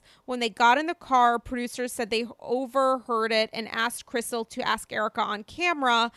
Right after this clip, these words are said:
Bravo didn't want to do the fourth wall and pulled a quote-unquote fast one,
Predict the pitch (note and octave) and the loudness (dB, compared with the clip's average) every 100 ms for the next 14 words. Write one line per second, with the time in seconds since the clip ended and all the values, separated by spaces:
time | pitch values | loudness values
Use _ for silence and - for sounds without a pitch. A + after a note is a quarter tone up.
0 | - - _ A#3+ A#3 B3+ C4 A3+ C#4 F4 | -14 -20 _ 4 4 4 -2 -2 0 0
1 | - B3 A#3+ B3 G3+ A3+ A3 A3 - G#3+ | -2 -2 -2 -6 -6 -4 -4 -6 -6 -6
2 | A3 A#3 C#4+ C#4 C4+ C4 B3 - _ _ | -6 2 6 8 10 8 4 -2 _ _
3 | A3+ A3 A3 A3 - - A#3+ A#3 A3+ - | -4 0 -2 -4 -8 -4 -2 0 -4 -4
4 | A#3+ A3+ A3+ A3+ - - D#4 E4+ - B3+ | -4 -2 -4 -6 -6 2 4 4 0 -4
5 | A#3+ A#3 A3+ A#3 | 0 0 -2 -4